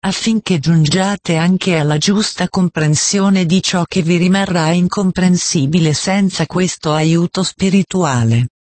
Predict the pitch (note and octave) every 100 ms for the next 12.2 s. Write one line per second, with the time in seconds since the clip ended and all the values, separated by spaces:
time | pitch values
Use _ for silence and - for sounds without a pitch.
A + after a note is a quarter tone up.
0 | _ _ _ _ _ G3 F#3+ - - F#3+
1 | G3 F#3 D#3+ D#3+ - F3+ E3+ D3+ D3 D3
2 | C#3+ - F3 E3+ - D#3+ F#3+ E3+ F#3 D3+
3 | D3 D3 _ _ _ - - F3+ F3 E3+
4 | - D3+ C3+ C#3+ C#3+ C3+ - F#3 E3 D#3+
5 | F3 D3+ C#3+ F#3+ G#3+ _ _ _ G#3 G3+
6 | G#3 - G#3+ - G#3+ E3+ D3+ E3+ E3+ -
7 | F3 D#3+ D3+ C#3 - C#3+ C3 C3 C3 C3
8 | A#2+ C#3+ C#3+ _ _ _ _ - G#3+ G3+
9 | F#3 D#3+ F#3+ F3 F#3 - D#3 C#3 - -
10 | C#3 D3+ C#3+ C#3 C#3+ C#3 C3+ - C3+ D3+
11 | E3+ D#3+ D#3+ D3+ D#3+ D#3+ D#3 E3 D#3+ C#3+
12 | A#2+